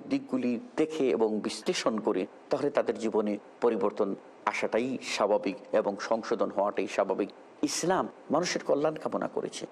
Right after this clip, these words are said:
এবং ভুল করে গেলে ভুল থেকে ফিরে আসার পথ বলেছে, সেটা অবশ্যই আমাদেরকে সাবধানতার সাথে বিচার করতে হবে। শুধুও দর্শকবৃন্দ,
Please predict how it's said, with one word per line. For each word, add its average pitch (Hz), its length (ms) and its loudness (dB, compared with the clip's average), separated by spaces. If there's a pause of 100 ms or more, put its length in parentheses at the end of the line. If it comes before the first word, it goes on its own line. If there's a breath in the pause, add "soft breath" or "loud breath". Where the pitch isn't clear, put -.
(260)
এবং 160 260 2
ভুল 165 280 2
করে 165 260 2
গেলে 107 240 2 (300)
ভুল 226 260 2
থেকে 226 220 0
ফিরে 233 220 4
আসার 156 340 2
পথ 208 140 4 (120)
বলেছে, - 360 0 (240)
সেটা 156 240 2
অবশ্যই 117 340 2
আমাদেরকে 98 440 0 (180)
সাবধানতার 127 580 0
সাথে - 240 -2
বিচার 98 260 -2 (120)
করতে - 220 -2
হবে। 98 140 2 (160)
শুধুও 131 320 0
দর্শকবৃন্দ, 98 600 -2